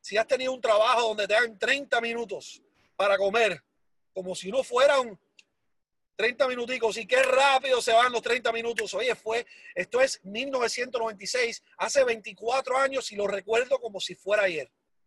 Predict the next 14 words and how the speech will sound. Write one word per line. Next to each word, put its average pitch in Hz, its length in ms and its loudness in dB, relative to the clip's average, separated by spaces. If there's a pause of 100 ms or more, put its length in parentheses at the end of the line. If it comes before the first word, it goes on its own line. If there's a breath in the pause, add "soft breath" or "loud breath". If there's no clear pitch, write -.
(280)
Nunca 285 380 2
olvides 277 580 0
quién 269 380 -6 (320)
tú 254 220 -2
eras. 202 360 -2
Nu-, 247 260 -10
nunca 311 260 -2
olvides 302 720 -2 (200 soft breath)
quién 277 260 -2
eres, 240 500 0 (160)
de 214 120 0
dónde 269 360 4
viniste. 233 500 -6 (420)
Nunca 285 400 -2